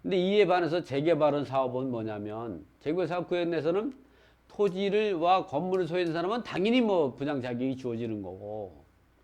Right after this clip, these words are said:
또는 토지만 가지고 있다든가 건물만 가지고 있어도 모두 자동적으로 소-, 조합원의 지위를 갖게 되는데 이는 재건축 사업에 동의한 자만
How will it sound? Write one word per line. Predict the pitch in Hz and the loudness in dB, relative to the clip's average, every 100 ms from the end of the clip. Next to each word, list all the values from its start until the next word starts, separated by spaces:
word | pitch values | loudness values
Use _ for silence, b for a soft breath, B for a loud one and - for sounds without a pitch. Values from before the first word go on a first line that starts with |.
| b b b b b _ | b b b b b _
또는 | 214 220 185 | -2 0 -2
토지만 | - 196 208 208 | -4 -2 2 4
가지고 | 190 180 185 | 4 2 0
있다든가 | 151 165 156 165 170 | 0 0 2 0 -2
건물만 | - 143 190 190 185 | -4 -2 0 2 4
가지고 | 180 160 165 | 2 2 -2
있어도 | 151 196 220 240 - - _ _ _ - | -2 0 2 0 -2 -18 _ _ _ -2
모두 | 175 233 226 | 2 4 2
자동적으로 | 156 175 175 165 160 | 2 2 4 2 0
소-, | 147 170 131 | -2 -6 0
조합원의 | 147 147 151 | 0 2 0
지위를 | 127 135 135 135 | 0 -2 -2 -4
갖게 | 107 - | -8 -8
되는데 | 117 110 110 104 107 120 104 82 - b b _ | -6 -6 -6 -8 -6 -6 -8 -10 -20 b b _
이는 | 143 185 202 | -2 0 0
재건축 | - 135 170 185 - 190 165 | -2 0 2 0 -2 -8 -6
사업에 | 160 170 175 170 175 180 175 | -2 0 -2 -2 -2 -2 -4
동의한 | - 143 165 156 156 139 | -4 0 2 0 0 2
자만 | 131 101 113 131 165 185 | 2 0 0 0 0 -2